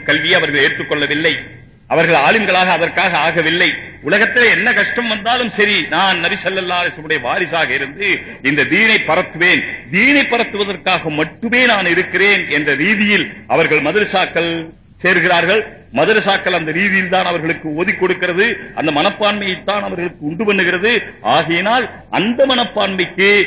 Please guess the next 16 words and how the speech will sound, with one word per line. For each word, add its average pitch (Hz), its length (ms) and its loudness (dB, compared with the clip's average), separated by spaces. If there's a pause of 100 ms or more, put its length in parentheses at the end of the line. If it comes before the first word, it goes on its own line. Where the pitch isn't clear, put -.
(280)
தீனுக்காக 214 720 2
தியாகம் 220 460 0
செய்கிற 175 220 0 (100)
அந்த 196 160 0
மனப்பான்மைக்கு 185 800 0 (360)
தேவையானவை 170 680 2 (160)
மட்டும் 190 340 -2
அந்த 170 200 -4
க-, - 240 -4
அங்கு 165 180 -2
படித்துக் 165 400 -2
கொடுக்கப்படுகிறது 139 720 -2
என்பதுதான் 143 480 -2
உண்மை. 214 300 2 (400)
அது 226 200 2 (280)
மிகப்பெரிய 247 580 0